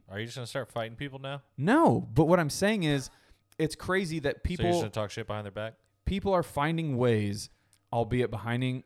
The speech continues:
Speaker 2: hiding behind the internet, hiding as a fan in the stands because they know if fucking Ron Artest runs out in the stands again, I don't even wanna know what happens now in today's world. Like, I would imagine somebody gets shot, fucking put down, whatever.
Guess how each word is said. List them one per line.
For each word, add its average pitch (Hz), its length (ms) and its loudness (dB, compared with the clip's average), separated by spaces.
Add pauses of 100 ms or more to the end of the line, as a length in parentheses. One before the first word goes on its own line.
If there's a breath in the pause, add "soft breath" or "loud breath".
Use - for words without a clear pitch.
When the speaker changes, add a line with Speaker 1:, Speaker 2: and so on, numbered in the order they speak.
Speaker 2:
hiding 147 320 0
behind 139 240 -2
the 127 80 0
internet, 104 320 0 (240)
hiding 123 500 -4
as 120 160 -4
a 131 60 -4
fan 156 420 0
in 113 80 -4
the 127 80 -2
stands 151 420 -2
because 120 280 -2
they 123 100 2
know 135 220 4
if - 160 -4 (100)
fucking 135 400 -4
Ron 123 260 4
Artest 151 480 2
runs 135 280 4
out 151 140 4
in 156 40 -4
the 156 80 2
stands 190 340 -2
again, 147 340 0 (420 soft breath)
I 170 80 4
don't 233 80 2
even 233 140 0
wanna 175 180 2
know 123 320 8
what 123 100 8
happens 110 460 -2
now 123 340 0
in 113 80 -2
today's 110 380 -2
world. 107 260 0
Like, 113 160 0
I 139 140 0
would 165 120 0
imagine 135 360 -4
somebody 135 340 -2
gets 113 220 -6
shot, 110 500 -2
fucking 113 400 -2
put 127 200 0
down, 110 320 0
whatever. 104 800 0